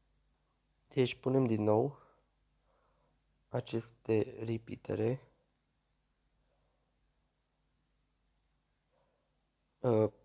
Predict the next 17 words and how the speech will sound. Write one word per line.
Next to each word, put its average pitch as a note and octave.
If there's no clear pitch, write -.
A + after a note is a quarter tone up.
comparatoare G#2+
și -
rămân B2+
comparatoarele B2+
sus. -
Nu B2+
mai C3
coboară G#2
în G#2
jos. -
Aici B2
ar-, B2
au A2+
rămas B2+
treizeci B2+
și -
șase. -